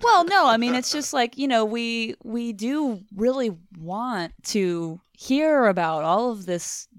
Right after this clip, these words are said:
you know, different culture and different. So if you have a deeper context for these,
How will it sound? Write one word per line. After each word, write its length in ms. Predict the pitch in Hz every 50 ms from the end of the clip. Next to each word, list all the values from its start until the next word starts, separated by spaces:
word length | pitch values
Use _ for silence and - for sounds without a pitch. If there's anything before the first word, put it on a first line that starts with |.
| 180 180
you 100 | 180 202
know, 160 | 190 170 165
different 400 | 160 185 180 - - 208 190 196
culture 380 | - 190 190 185 - - 196 190
and 120 | 180 175
different. 300 | 170 175 - - 185 175
So 80 | - 185
if 140 | 180 - 208
you 100 | 220 220
have 540 | 190 190 185 208 262 254 202 175 160 - - - _ -
a 80 | 165
deeper 360 | 156 - 190 214 - - 185
context 640 | 170 - - 170 180 196 208 - 202 175 - - -
for 100 | - 170
these, 360 | 160 165 165 170 165 156 160